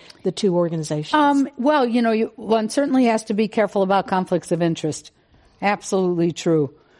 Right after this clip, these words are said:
Speaker 2: And be very mindful of the potential obstacles that could get in your way and what other stakeholders are looking at you and what you don't want. But otherwise, you can have a very happy marriage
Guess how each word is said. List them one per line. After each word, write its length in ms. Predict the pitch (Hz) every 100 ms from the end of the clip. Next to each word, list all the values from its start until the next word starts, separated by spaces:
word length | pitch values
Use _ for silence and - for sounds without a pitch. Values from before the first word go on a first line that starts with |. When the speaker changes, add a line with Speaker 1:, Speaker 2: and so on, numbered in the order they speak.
| _ -
Speaker 2:
And 220 | 202 190
be 140 | 202
very 280 | 185 220 240
mindful 760 | 214 190 196 196 - 175 143 _ _ _ _
of 380 | 190 185 170 175
the 80 | 175
potential 560 | 208 208 220 208 202
obstacles 760 | 180 190 - - - 185 160 -
that 140 | 180
could 200 | - 170
get 180 | 190 180
in 140 | 180 180
your 160 | 170
way 420 | 160 165 160 139 - _ - _ -
and 340 | 196 180 180
what 180 | 180 202
other 200 | 202 190
stakeholders 800 | 185 - 190 170 185 170 170 170
are 120 | 170
looking 400 | 170 226 233 220
at 160 | 208 -
you 220 | 190 175
and 160 | 175 175
what 240 | 180 - -
you 140 | 190
don't 220 | 175 185
want. 240 | 214 208 - - - _ _
But 160 | 233 226
otherwise, 640 | 302 392 294 196 190 247
you 80 | 254
can 160 | 262
have 200 | 254 220
a 80 | 220
very 300 | 208 202 208
happy 340 | 214 196 214
marriage 540 | 214 233 240 180 147